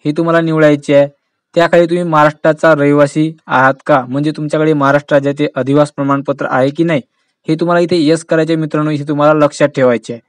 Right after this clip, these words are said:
त्यानंतर तुम्ही स्वतंत्र सैनिकांचे पाल्य आहात का हे तुम्हाला इथे निवडायचे आहे. त्यानंतर तुम्ही अंशकालीन कर्मचारी आहात का, तर ही संपूर्ण माहिती तुम्ही बघू शकता अशा प्रकारे तुम्हाला इथे निवडून घ्यायची आहे. ज्यामध्ये तुम्ही पात्र असाल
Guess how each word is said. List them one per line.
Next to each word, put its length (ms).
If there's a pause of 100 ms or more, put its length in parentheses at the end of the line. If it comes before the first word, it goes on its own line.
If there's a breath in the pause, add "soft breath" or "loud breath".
(640)
त्यानंतर 400
तुम्ही 180
स्वतंत्र 420
सैनिकांचे 480
पाल्य 380
आहात 280 (100)
का 180 (800)
हे 80
तुम्हाला 220
इथे 180
निवडायचे 480
आहे. 80
त्यानंतर 400
तुम्ही 400
अंशकालीन 600
कर्मचारी 520
आहात 160 (100)
का, 180 (420)
तर 80
ही 100
संपूर्ण 460
माहिती 360 (100)
तुम्ही 140
बघू 240
शकता 380
अशा 220
प्रकारे 320
तुम्हाला 200
इथे 200
निवडून 420
घ्यायची 320
आहे. 100 (380)
ज्यामध्ये 380
तुम्ही 240
पात्र 400
असाल 300